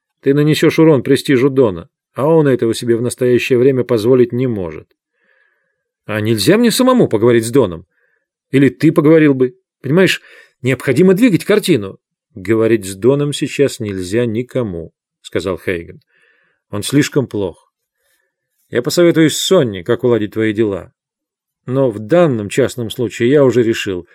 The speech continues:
не давай этому ловкачу ничего. Если что-нибудь переменится, я тебе сообщу".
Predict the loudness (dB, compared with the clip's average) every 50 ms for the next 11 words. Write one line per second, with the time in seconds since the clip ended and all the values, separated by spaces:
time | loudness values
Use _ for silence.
0 | _ _ _ _ _ _ -2 0 0 2 2 2 4 4 4 4 4 4 4 2
1 | 2 0 -2 -2 0 2 2 2 2 2 0 -2 0 0 0 0 0 -2 -2 0
2 | 2 2 2 2 2 -2 -4 -8 _ _ _ _ _ _ _ _ _ _ _ _
3 | _ _ _ _ _ _ _ _ -4 -4 0 0 0 0 2 4 4 4 2 2
4 | 0 0 2 2 2 2 0 0 -2 -4 0 2 2 2 4 2 2 0 2 0
5 | 2 0 -2 -4 -4 -6 -10 -10 -12 -14 -16 _